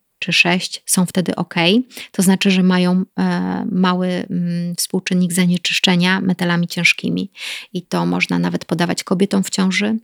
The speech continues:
takie omega trzy i dzieciom. Oczywiście w różnych dawkach. Na omega trzy uważamy tylko, mm, w okresie,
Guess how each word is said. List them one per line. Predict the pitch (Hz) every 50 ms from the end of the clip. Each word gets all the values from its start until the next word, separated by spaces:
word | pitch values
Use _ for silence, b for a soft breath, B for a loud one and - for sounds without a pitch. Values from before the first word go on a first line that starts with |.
| _ -
takie | - 185 - - 190 196
omega | 190 190 190 185 180 196 196
trzy | - - - - 208 220 226 - _ -
i | 185 165
dzieciom. | 160 165 170 - - 170 - 190 190 - -
Oczywiście | - 214 - - 202 180 190 - - 190
w | 175
różnych | 185 185 170 185 175 170
dawkach. | 160 165 160 - - - - 180 - B B B B B B 214
Na | 214 214
omega | 220 214 214 208 220 214
trzy | - - - - 226 226 233 233 B B B B B
uważamy | - 208 220 214 196 208 190 190 190
tylko, | - 214 202 196 - - 185 180 180 185 - - - -
mm, | 190 185 185 185 185 185 185 185 190 196 - -
w | 190 -
okresie, | - - - 196 190 180 - - 185 175 175 180 180